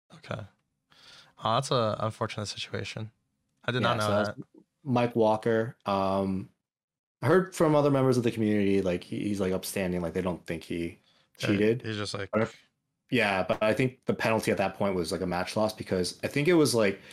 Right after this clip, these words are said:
Speaker 2: basically the non-mech cards, I think,
Speaker 1: Yeah.
Speaker 2: might have been different sleeves. And it could have just been, like, you know, like,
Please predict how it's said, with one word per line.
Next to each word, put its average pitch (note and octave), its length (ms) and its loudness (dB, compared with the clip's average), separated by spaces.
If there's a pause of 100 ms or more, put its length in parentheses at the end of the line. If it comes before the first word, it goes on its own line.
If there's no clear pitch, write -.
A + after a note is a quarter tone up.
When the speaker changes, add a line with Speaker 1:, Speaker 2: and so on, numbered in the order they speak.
(260)
Speaker 2:
basically E3 380 4
the E3+ 120 4
non-mech G2 960 2
cards, B2 480 0
I C3+ 80 0
think, B2+ 380 -2 (480)
Speaker 1:
Yeah. G#2+ 140 0
Speaker 2:
might G#2+ 100 2
have A2 100 2
been A#2 120 2
different B2 280 0
sleeves. B2 640 2 (300)
And G#2+ 80 0
it A2+ 60 0
could - 120 4
have B2 60 6
just A2+ 120 2
been, A#2 140 4
like, G2+ 320 2
you G#2+ 100 0
know, F#2+ 140 2
like, F2+ 280 -2